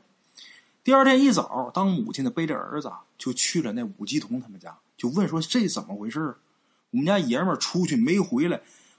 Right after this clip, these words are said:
我儿子为什么还这样啊？”不明白呀，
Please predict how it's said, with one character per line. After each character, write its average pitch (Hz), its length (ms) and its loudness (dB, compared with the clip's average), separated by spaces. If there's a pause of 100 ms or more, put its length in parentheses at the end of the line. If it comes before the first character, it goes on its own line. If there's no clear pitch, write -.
我 110 140 -6
儿 117 200 -6
子 151 80 -8
为 147 120 -4
什 123 80 -8
么 127 80 -8
还 107 140 -8
这 127 100 -8
样 92 140 -8
啊？” - 180 -20 (1800)
不 208 80 2
明 151 260 2
白 202 80 2
呀， 165 200 -6